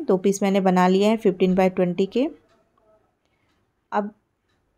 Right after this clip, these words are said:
इसमें मैं पॉकेट लगाऊंगी। आप चाहे तो दोनों ही साइड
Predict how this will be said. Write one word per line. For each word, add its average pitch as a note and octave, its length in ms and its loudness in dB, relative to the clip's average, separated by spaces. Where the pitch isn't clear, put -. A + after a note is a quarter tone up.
इसमें A3 260 -4
मैं A3 200 2
पॉकेट G#3 380 2
लगाऊंगी। G3+ 600 4
आप G3+ 200 4
चाहे A#3 260 6
तो A#3+ 140 6
दोनों G#3 340 8
ही B3+ 120 6
साइड A3+ 320 4